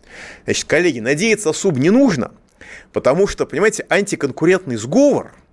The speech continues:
он же не проводится по принципу, э, «делай, как я».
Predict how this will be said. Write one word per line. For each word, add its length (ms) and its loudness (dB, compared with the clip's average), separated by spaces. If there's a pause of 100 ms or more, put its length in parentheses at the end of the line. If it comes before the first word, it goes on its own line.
(420)
он 140 2
же 140 -2
не 80 0
проводится 520 2
по 140 -2
принципу, 720 -2 (380)
э, 960 2
«делай, 300 2
как 200 -4
я». 260 0